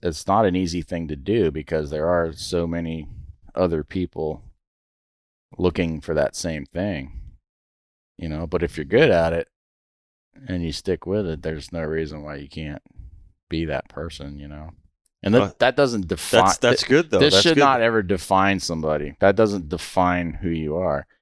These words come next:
Speaker 1: It's
Speaker 2: Yeah.
Speaker 1: the person that you are that created that, and where did your thinking come from and why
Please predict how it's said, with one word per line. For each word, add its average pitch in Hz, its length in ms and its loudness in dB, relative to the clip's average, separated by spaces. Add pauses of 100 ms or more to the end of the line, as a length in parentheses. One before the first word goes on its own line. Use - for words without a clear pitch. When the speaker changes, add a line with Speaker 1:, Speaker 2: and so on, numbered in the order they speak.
Speaker 1:
It's 90 140 0
Speaker 2:
Yeah. 87 140 4
Speaker 1:
the - 140 -6
person 113 460 2
that 82 160 0
you 80 140 -2
are 85 160 2
that 82 160 -6
created 82 600 2 (480)
that, 80 360 2
and 87 180 -2
where 98 200 4
did 82 160 -4
your 78 100 -8
thinking 85 400 -8
come 82 240 -2
from 76 300 -4
and 73 120 -12
why 76 460 0